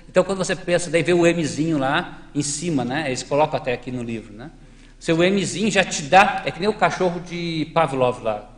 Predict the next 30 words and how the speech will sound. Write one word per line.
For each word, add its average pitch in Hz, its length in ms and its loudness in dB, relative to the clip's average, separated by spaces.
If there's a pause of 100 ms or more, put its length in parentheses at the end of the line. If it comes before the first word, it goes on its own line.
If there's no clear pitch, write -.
(100)
o 143 100 -6
cão 170 260 0
de 139 100 -4
Pavlov, 127 540 0 (540)
que 127 100 -6
é 139 120 2
a 160 60 4
questão 156 360 -2
da, 165 400 2 (340)
do 135 120 -6
treinamento, 165 680 2
né? 135 160 -6 (800)
É, 143 240 0 (160)
você 147 240 0
já 175 140 8
vê 139 200 2
o 247 120 2
memezinho, 190 440 2
já 196 120 2
começa 196 200 -2
a - 20 -2
salivar, 160 520 2
que 160 60 -6
nem 156 120 2
o 175 120 -2
cão 147 340 0 (440)
do 147 100 -8
Pavlov, 131 560 2
né? 110 200 -12 (920)
<laughs> 180 180 2